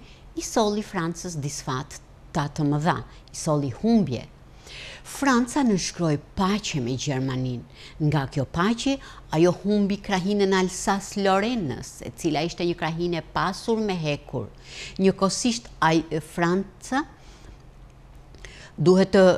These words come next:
merrte pesë miliard franga ari që do t'i merrte nga Gjermania. Borgjezia franceze i investoi këto para jashtë vendit,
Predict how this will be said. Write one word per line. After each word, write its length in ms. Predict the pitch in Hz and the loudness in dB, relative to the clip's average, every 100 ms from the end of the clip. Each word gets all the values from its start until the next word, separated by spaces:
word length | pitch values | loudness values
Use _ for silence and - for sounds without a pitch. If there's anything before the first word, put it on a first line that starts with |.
| - - | 2 -2
merrte 680 | 165 185 220 185 - 240 226 - - | 4 8 8 8 6 4 2 -2 0
pesë 380 | 254 269 269 254 | 4 4 4 4
miliard 580 | 254 220 220 180 175 - | 6 6 4 4 4 0
franga 600 | - 208 180 175 175 - | 0 4 4 4 2 0
ari 420 | - 175 156 165 202 | 2 4 4 2 -2
që 360 | - - 175 175 - - - - - - - - - | -2 2 4 4 -4 -20 -20 -20 -20 -20 -20 -20 -6
do 240 | 175 185 | 4 4
t'i 180 | 180 165 165 | 6 4 2
merrte 500 | 165 170 175 165 170 | 4 6 6 4 2
nga 300 | 156 151 147 - | 2 4 2 -2
Gjermania. 800 | 160 127 151 139 139 180 147 98 - - | -4 0 0 2 2 2 0 -2 -10 -10
Borgjezia 800 | 143 127 160 139 135 143 151 311 | -4 2 2 2 0 0 2 0
franceze 800 | 320 311 269 269 233 185 180 190 - | 0 -2 -2 -2 -2 -2 -4 -8 -8
i 180 | - 208 | -4 0
investoi 540 | 190 170 160 - 240 233 | 0 0 -4 -4 -4 -4
këto 160 | - 202 | -4 -4
para 300 | 180 170 185 | -2 -2 -4
jashtë 580 | - 147 156 151 - - | -4 -2 -2 -4 -8 -8
vendit, 540 | 160 214 170 160 165 | -2 2 2 2 -2